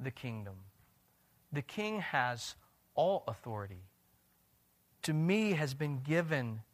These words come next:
dominion. Jesus, the Son of Man, has come,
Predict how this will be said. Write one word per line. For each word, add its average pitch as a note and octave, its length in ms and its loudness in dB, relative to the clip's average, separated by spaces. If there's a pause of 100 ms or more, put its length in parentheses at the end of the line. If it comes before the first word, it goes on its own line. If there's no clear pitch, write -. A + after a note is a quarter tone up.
dominion. A#2+ 720 0 (3250)
Jesus, D#3 560 4
the C3+ 140 -4
Son D3 260 2
of C3+ 80 0
Man, C#3 360 2
has B2 180 -2
come, B2 580 2